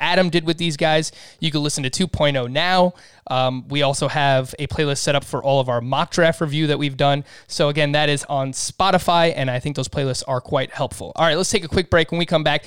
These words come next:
sleepers, breakouts, and busts at the third base position.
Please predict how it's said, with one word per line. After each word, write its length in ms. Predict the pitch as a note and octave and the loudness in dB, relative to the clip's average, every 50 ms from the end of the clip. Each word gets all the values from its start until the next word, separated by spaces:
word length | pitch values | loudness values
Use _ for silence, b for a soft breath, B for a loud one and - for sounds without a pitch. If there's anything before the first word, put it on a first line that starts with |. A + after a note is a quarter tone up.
| B B B | B B B
sleepers, 420 | B - C#4+ E4 C4+ C4 C#4 A3+ | B 2 2 2 4 4 4 4
breakouts, 420 | - - B3+ B3 A3 A#3 G#3+ G#3 - | 4 4 2 4 4 2 2 0 0
and 100 | A3 F#3+ | 0 2
busts 340 | G#3+ F#3 C#3 - - - - b b | 2 2 2 0 -4 -6 -8 b b
at 80 | - D3+ | -2 -2
the 80 | D3 C#3 | 0 2
third 200 | - D3+ C#3+ C3 | 2 2 2 2
base 180 | C#3 B2+ - | 0 -2 -2
position. 420 | - C#3 B2+ A#2+ G#2+ - - G#2+ | -4 -6 -6 -6 -8 -12 -14 -20